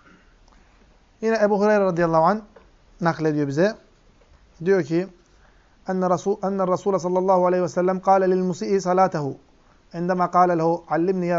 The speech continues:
رسول الله." قال له: "إذا قمت إلى الصلاة فأسبغ الوضوء، ثم استقبل القبلة فكبر." Meşhur hadis. Namazını hoş kılmayan, iyi kılmayan, emredildiği üzere kılmayan bir adam Aleyhisselatü Vesselam'ın yanına gelip Aleyhisselatü Vesselam tarafından üç kere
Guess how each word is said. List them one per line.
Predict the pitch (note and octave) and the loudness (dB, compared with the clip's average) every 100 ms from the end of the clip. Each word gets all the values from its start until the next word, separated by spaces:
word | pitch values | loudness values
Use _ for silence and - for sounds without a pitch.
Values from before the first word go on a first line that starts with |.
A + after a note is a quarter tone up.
| D#3+ | -2
رسول | C#3+ D#3+ | -4 -6
الله." | D#3 - | -6 -4
قال | E3+ | -4
له: | E3 F3 | -4 -4
"إذا | E3 E3 | -4 -4
قمت | F3 E3+ | -6 -8
إلى | D#3+ C#3 | -8 -8
الصلاة | F3 E3+ - | -4 -6 -6
فأسبغ | D#3+ C3+ D#3+ D#3+ | -12 -10 -6 -6
الوضوء، | D3+ D#3+ G#3+ G#3+ - - | -4 0 0 -2 -20 -12
ثم | F#3+ E3 | -8 -6
استقبل | - E3 E3 D#3 | -6 -6 -4 -6
القبلة | D#3+ - F#3 - F#3+ F#3+ G3+ G#3+ - | -8 -10 -10 -8 -6 0 0 -2 -6
فكبر." | F3 - F#3+ D3+ E3 D#3+ C3 - _ - _ - _ _ _ _ _ _ - - - | -4 2 2 4 0 0 -2 -18 _ -20 _ -20 _ _ _ _ _ _ -20 -20 -16
Meşhur | G3 - G3 | -14 -10 -10
hadis. | D3+ D#3+ - - _ - _ _ _ - - | -8 -10 -14 -20 _ -20 _ _ _ -20 -12
Namazını | F3 F3+ F#3 F3+ | -6 -4 -4 -4
hoş | F3 - | -6 -6
kılmayan, | F#3 E3+ D3+ D#3 F#3 | -8 -6 -6 -8 -10
iyi | F3 E3 | -8 -6
kılmayan, | F3+ E3+ D3+ D3 F3 G3 _ - | -6 -6 -4 -6 -10 -18 _ -16
emredildiği | F3 F3+ F3 E3+ E3+ F#3+ | -8 -6 -4 -6 -6 -6
üzere | E3+ E3+ D3+ | -4 -6 -4
kılmayan | F#3 D#3+ D#3 G#3+ G#3 _ _ _ _ _ | -6 -4 -6 -6 -12 _ _ _ _ _
bir | F#3 F3 | -8 -6
adam | E3 E3 | -4 -4
Aleyhisselatü | E3+ E3 E3+ F3 | -6 -4 -6 -6
Vesselam'ın | D3+ E3+ E3+ | -10 -8 -8
yanına | E3 E3+ D#3 | -6 -6 -6
gelip | D#3 D#3+ _ _ _ _ _ _ _ _ _ _ _ _ - | -8 -10 _ _ _ _ _ _ _ _ _ _ _ _ -8
Aleyhisselatü | F3 E3+ E3 E3+ | -6 -6 -6 -8
Vesselam | C#3+ E3+ E3+ | -8 -8 -6
tarafından | E3 D3 E3+ E3 E3+ | -8 -10 -8 -10 -8
üç | A3 - | -10 -4
kere | F#3 F3 D3+ | 0 2 0